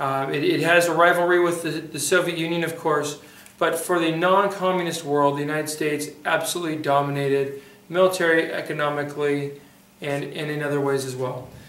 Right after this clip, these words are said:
The United States had a lot going for it and went through a huge ride of prosperity during this time.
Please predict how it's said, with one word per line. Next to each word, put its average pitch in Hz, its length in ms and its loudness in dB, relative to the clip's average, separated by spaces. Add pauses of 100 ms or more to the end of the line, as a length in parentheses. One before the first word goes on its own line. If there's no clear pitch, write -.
(220)
The 170 60 -6
United 226 180 6
States - 520 4
had 180 200 4
a 170 60 6
lot 160 520 0
going 160 220 2
for 156 320 0
it 160 140 -2
and 143 80 -2
went 147 160 -2
through 147 340 2
a 139 80 2
huge 175 600 -2
ride 151 320 4
of - 180 -4
prosperity 156 720 2
during 151 220 -2
this 143 200 -4
time. 175 320 0